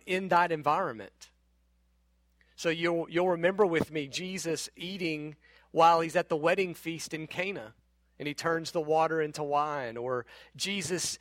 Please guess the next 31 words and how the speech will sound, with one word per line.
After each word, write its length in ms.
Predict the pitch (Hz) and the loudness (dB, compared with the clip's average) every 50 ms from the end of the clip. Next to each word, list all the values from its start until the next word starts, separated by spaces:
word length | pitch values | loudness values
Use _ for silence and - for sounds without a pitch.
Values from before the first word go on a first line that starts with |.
| - - - | -14 -6 0
being 180 | 180 185 180 175 | 0 2 2 2
invited 480 | 170 151 127 160 165 180 185 185 165 | 0 2 6 6 8 8 6 4 2
into 340 | 175 175 185 185 - - 160 | 2 2 0 -2 -2 -4 -2
Matthew's 520 | 147 151 151 170 180 - - 185 170 - | 0 2 2 2 2 0 -2 -6 -8 -6
house 580 | - 165 156 147 139 139 139 - - - - - - - - - - _ - | -2 0 2 2 2 0 -4 -8 -10 -10 -10 -12 -16 -20 -20 -20 -20 _ -2
where 300 | - 151 151 147 139 135 | 2 2 4 4 2 0
he 280 | 131 160 180 175 165 | 0 -4 -4 -2 0
is, 400 | 156 147 147 135 131 - - - - - - - - - | 0 0 0 -2 -4 -6 -6 -8 -10 -16 -20 -16 -8 -4
um, 480 | 139 139 143 139 135 131 131 139 135 - _ _ _ _ _ - | -2 0 0 0 -2 -4 -8 -12 -16 -20 _ _ _ _ _ -6
there 280 | 143 156 170 165 156 | 0 2 4 4 2
teaching 640 | - - - - 196 202 - - - 180 160 156 147 | 0 -2 -4 -4 -4 -6 -6 -6 -4 -4 -4 -4 -4
and, 180 | 139 135 143 143 | -4 -6 -6 -8
and 240 | - 151 135 135 - | -8 -8 -8 -10 -12
eating 380 | - 175 170 180 170 180 170 156 | -12 -10 -10 -6 -6 -6 -4 -4
and 140 | 139 139 131 | -4 0 2
dining 460 | 147 147 160 165 165 160 143 139 143 | 2 4 4 2 0 -2 -4 -4 -6
with 180 | 143 147 - | -8 -8 -8
the 80 | - 147 | -8 -12
despised 880 | 127 123 139 - - - - 160 156 156 160 165 160 156 143 - - - | -10 -8 -6 -6 -6 0 4 4 6 6 6 4 2 2 0 -4 -8 -6
tax 380 | - - 175 160 - - - - | 0 2 2 2 0 -2 -6 -6
collectors 560 | - - 165 147 156 - - - 135 127 120 | -2 0 2 2 2 0 -2 -6 -8 -6 -4
as 160 | 139 135 123 | -6 -6 -6
a 60 | 131 | -8
group. 440 | 120 123 131 143 143 135 131 _ - - _ _ _ _ _ _ _ _ _ _ _ _ _ _ _ _ _ _ - | -10 -8 -8 -6 -6 -8 -10 _ -20 -20 _ _ _ _ _ _ _ _ _ _ _ _ _ _ _ _ _ _ -6
You'll 120 | 180 170 | -2 2
be 100 | 170 180 | 4 4
reminded 540 | 180 175 170 165 160 170 180 185 170 175 170 | 4 4 6 6 6 6 6 6 4 2 0
of 80 | 151 | 0
Jesus 440 | 123 135 170 175 175 160 165 160 - | -2 -4 -4 -4 -6 -6 -6 -6 -6
feeding 460 | - - - 190 185 175 175 165 160 | -6 -6 -6 -6 -4 -4 -4 -4 0
the 240 | 143 156 147 139 139 | 2 2 2 2 0